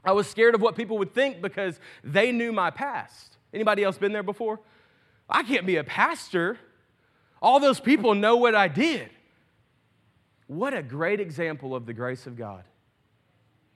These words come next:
if you're, if you're willing to be real about it. I wanna encourage you to do that. I love what, what Spurgeon put. He, this is amazing. He said, "For eighteen years she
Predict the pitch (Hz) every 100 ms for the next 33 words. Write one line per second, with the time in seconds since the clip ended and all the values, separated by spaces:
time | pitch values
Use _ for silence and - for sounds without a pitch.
0 | _ _ - 160 156 156 143 - 147 143
1 | 131 151 160 160 139 135 110 127 113 98
2 | 95 90 95 _ _ _ _ _ _ _
3 | _ _ _ _ _ _ 160 190 180 156
4 | 175 180 175 160 151 143 170 156 156 170
5 | 190 170 147 151 156 - - 165 180 160
6 | 156 143 127 _ _ _ _ _ _ -
7 | 175 147 160 170 - 160 190 147 170 175
8 | 180 160 180 180 190 156 151 170 185 -
9 | 196 170 151 175 170 151 - 151